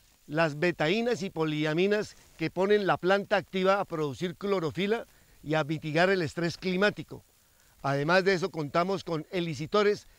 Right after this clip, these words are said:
que son mecanismos de defensa de la planta con el ácido laminarano y el ácido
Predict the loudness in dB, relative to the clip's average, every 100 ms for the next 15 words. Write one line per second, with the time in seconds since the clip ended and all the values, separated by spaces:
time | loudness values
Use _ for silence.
0 | -20 _ -8 -2 0 0 0 0 0 0
1 | -2 0 -2 0 0 0 0 2 0 2
2 | 0 2 -2 -4 -10 _ _ -4 0 0
3 | 0 0 0 0 -8 _ -20 -20 -6 -2
4 | 0 2 2 2 0 -2 -6 -10 -4 0
5 | 0 0 -4